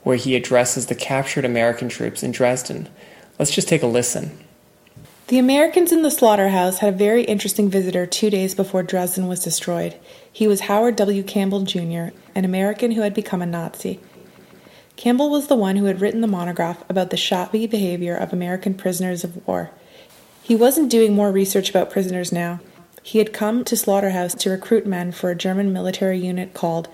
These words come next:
Speaker 2: the Free American Corps. Campbell was the inventor and commander of the unit, which was supposed to fight only on the Russian front. Campbell offered the Americans food now, steaks and mashed potatoes and gravy and mince pie,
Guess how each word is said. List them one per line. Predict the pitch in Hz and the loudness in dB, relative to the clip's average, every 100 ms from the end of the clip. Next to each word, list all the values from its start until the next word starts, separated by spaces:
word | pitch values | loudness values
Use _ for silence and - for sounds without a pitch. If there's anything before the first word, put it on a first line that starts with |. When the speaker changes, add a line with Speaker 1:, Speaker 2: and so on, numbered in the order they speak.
| - | -14
Speaker 2:
the | - | -12
Free | - 190 196 202 | -4 0 0 0
American | 190 180 180 180 170 | -2 -4 -4 -4 -6
Corps. | - - - - - _ _ _ _ - - - | -6 -6 -6 -8 -18 _ _ _ _ -20 -20 -6
Campbell | - 240 277 277 | 2 4 4 2
was | 247 | 4
the | 240 | 4
inventor | 226 202 185 196 | 4 2 2 0
and | 190 185 | -2 -2
commander | 196 202 190 180 | 0 2 2 0
of | 170 | -2
the | |
unit, | 170 170 185 190 - | -4 -4 -6 -8 -6
which | 196 196 | -6 -2
was | 190 | -2
supposed | 190 202 202 202 | -2 0 0 -2
to | |
fight | 208 190 180 - | 0 0 0 -2
only | 185 180 | -4 -4
on | 170 170 | -4 -4
the | |
Russian | 165 165 - 170 | -4 -4 -6 -8
front. | - - - - - _ _ - - - - | -8 -8 -10 -18 -20 _ _ -20 -20 -20 -6
Campbell | - 285 330 269 | 0 4 6 6
offered | 226 240 214 | 6 4 4
the | 226 | 4
Americans | 208 196 196 202 190 | 4 4 2 0 0
food | - 226 | 2 2
now, | 185 180 170 202 | 2 0 -2 -4
steaks | - - 196 202 - | -6 0 2 2 2
and | 202 | 0
mashed | 202 202 - | 0 -2 -4
potatoes | - 190 196 196 | -2 0 0 0
and | 202 | -2
gravy | 190 185 175 185 190 | 0 0 0 -2 -2
and | 185 185 | -2 -2
mince | 185 - | -4 -4
pie, | 185 165 175 | -2 0 -2